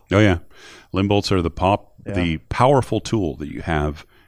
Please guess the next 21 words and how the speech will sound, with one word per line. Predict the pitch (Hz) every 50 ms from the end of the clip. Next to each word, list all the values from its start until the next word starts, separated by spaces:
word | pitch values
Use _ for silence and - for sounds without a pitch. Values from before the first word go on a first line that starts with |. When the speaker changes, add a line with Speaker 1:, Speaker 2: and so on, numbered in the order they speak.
| -
Speaker 1:
at | - 85 - -
your | 98 87
disposal | 85 82 - - - 95 92 90 85 85 71 -
for | - -
making | 80 82 82 - - 85 71
small | - - 82 87 95 104 104
adjustments | 107 92 98 104 95 - - 82 73 -
that | - -
can | - 78
make | 76 73 - -
big | - 78 82 80 85
changes | - 104 101 101 78 71 67 65
on | 71 67
your | 69 71
tune. | 67 - - 53 - _ _ _ _ _ _ _ _ _ _
Uh, | - - - - - - - - _ - -
Rahafazan, | 92 95 110 131 147 - 131 104 117 107 90 78 71 65 69
uh, | - 80 82 80 80 82 82 82 -
our | - 80 78 76 - -
regular | 82 85 87 82 90 85 82 80
listener, | 85 98 - 107 101 78 -